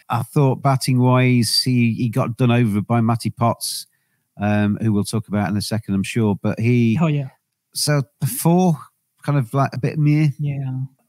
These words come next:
Speaker 2: I thought he was okay with it at times, but, um, he's also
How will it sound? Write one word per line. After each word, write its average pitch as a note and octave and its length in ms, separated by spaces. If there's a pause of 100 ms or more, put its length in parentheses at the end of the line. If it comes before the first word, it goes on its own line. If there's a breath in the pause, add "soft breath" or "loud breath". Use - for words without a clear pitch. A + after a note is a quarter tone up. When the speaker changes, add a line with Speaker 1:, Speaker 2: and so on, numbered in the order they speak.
(120)
Speaker 2:
I A3 140
thought A3 200
he F#3+ 40
was F3 160
okay F3 360
with E3+ 120
it D3+ 160
at D3 80
times, E3 320
but, D#3 320 (220)
um, D3+ 560
he's D#3+ 180
also F3+ 220